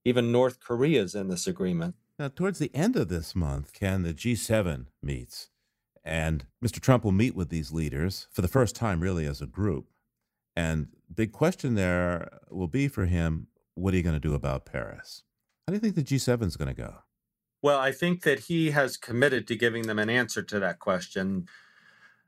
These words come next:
Speaker 1: You know, frankly, I think if the answer is that the United States is gonna pull out, he should expect that the G seven will have a very strong backlash.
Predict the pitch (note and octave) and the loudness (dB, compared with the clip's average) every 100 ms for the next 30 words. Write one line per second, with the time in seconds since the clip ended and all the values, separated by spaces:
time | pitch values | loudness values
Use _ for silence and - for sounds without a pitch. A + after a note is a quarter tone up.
0 | _ C#3 D3+ D#3 - D#3+ F3+ F#3 F3+ C3+ | _ 4 4 4 2 2 0 0 2 0
1 | D#3 D#3+ D#3 - B2 B2 C3 - C3+ B2+ | -4 -2 -4 -2 -2 0 -2 -2 0 0
2 | B2+ B2 A#2+ G#2+ A#2+ A2 A2 A2 A2 G#2+ | 0 -2 -2 -2 -2 -2 2 2 0 -6
3 | - A2+ A#2+ A#2 G2+ A#2 G#2+ G2+ B2 A#2 | -2 0 0 -2 -2 0 0 0 2 4
4 | G#2+ A2 D#3 - _ - A#2 A2+ A2 - | 4 2 0 -4 _ -10 -4 -2 0 2
5 | B2 A#2 A2+ - - - - A#2 B2 _ | 2 4 2 0 -2 0 4 2 2 _
6 | - - G#2+ A2+ F#2 F#2 A#2 A#2+ B2+ C3 | -12 -4 -2 0 -2 -2 -2 2 2 2
7 | C#3+ C#3+ D3 A#2 A#2+ A#2+ A#2+ A#2+ A#2 - | 0 -8 -8 0 2 2 2 0 -2 -6
8 | - B2+ C3 B2+ A#2+ C3 C3+ - C#3 C3 | -4 2 2 2 2 2 2 -2 0 0
9 | C3 C3+ C3+ A#2+ _ _ C3 F3+ - - | 0 -4 -8 -12 _ _ 2 2 -2 -6
10 | - - - | -6 -12 -14